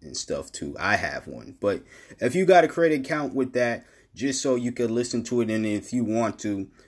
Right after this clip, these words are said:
then do so. Once again, I apologize for all this inconvenience. None of it is my fault, but I still feel the need to apologize for it. One, because I don't make the episodes as long as I do just for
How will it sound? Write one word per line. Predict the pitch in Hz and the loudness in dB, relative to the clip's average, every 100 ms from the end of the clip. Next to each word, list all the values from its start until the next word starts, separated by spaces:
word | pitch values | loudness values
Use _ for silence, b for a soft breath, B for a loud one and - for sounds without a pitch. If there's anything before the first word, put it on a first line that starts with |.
| b - | b -2
then | 113 | 0
do | 92 117 113 | 2 0 0
so. | - 113 | 0 0
Once | 101 110 110 | 0 -2 -4
again, | 98 120 110 - | -4 -2 -2 0
I | 131 | 4
apologize | 160 123 156 165 147 92 98 69 64 - - - _ _ _ | 4 4 4 6 4 0 -4 -4 -10 -14 -16 -18 _ _ _
for | - 127 | -4 0
all | 131 120 | 2 2
this | 120 120 | 0 -2
inconvenience. | 127 120 120 92 120 120 120 120 - - b b _ _ _ _ _ - | -4 -2 -4 -2 0 4 2 2 -6 -8 b b _ _ _ _ _ 0
None | 127 147 | 4 6
of | 131 | 6
it | 127 | 4
is | 117 | 4
my | 123 120 | 0 0
fault, | 143 120 | 2 2
but | - 104 | 2 -2
I | 107 | -2
still | - 117 107 | -2 -4 -4
feel | 117 104 | -4 -4
the | 104 | -2
need | 107 104 | -2 -4
to | - 104 | -6 -8
apologize | 90 113 110 107 104 107 107 | -4 -2 0 0 0 0 0
for | - 113 104 | -2 -2 -2
it. | - | -2
One, | 98 110 110 - B B B | 0 2 0 -2 B B B
because | 101 120 104 95 90 - b b b _ | -2 4 4 4 -2 -10 b b b _
I | 113 143 | 0 2
don't | 147 127 | 2 4
make | 131 120 - | 4 4 -2
the | 120 123 117 110 - | -4 0 0 -2 -6
episodes | 120 117 113 - 113 101 101 92 - | -8 -6 -6 -4 -2 -2 -4 -8 -6
as | 110 104 | -4 -4
long | 110 104 107 | -6 -6 -6
as | 101 | -4
I | 98 | -4
do | 92 101 90 | -2 -4 -4
just | 87 110 - | -2 -2 -2
for | - 107 98 87 | 0 2 2 -2